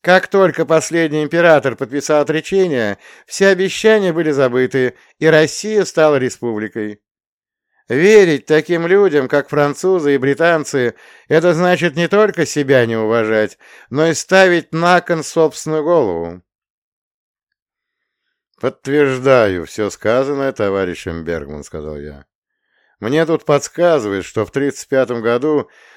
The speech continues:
сотрудники В Ч К У Г П У вскрыли личный сейф товарища Свердлова, после его смерти провалявшийся на складе шестнадцать лет.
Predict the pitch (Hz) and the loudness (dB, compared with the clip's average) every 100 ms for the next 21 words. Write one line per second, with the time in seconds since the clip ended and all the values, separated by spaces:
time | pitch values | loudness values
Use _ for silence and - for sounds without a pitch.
0 | _ - 147 180 185 160 151 - 143 143 | _ 0 0 2 0 0 -4 -2 0 0
1 | 135 143 - 156 139 123 131 143 151 135 | 0 -2 2 2 2 0 0 0 0 -2
2 | - - 156 160 127 98 98 101 - 104 | -8 -4 -2 0 0 -2 -4 -8 -8 -8
3 | 110 - 143 92 - 90 85 82 78 90 | -8 -2 -2 -2 -4 -8 -6 -8 -10 -14
4 | - 90 80 73 78 76 73 _ _ _ | -12 -12 -10 -12 -12 -14 -16 _ _ _
5 | _ - 127 120 123 117 110 135 156 151 | _ -2 0 0 0 0 -2 -2 0 0
6 | - 123 117 123 123 110 - 110 - 104 | -4 -4 0 0 2 0 -2 -8 -8 -8
7 | 104 - 113 123 131 113 107 110 98 104 | -8 -8 -4 0 0 -2 -8 -10 -10 -10
8 | 95 87 98 92 80 82 | -10 -12 -16 -16 -16 -16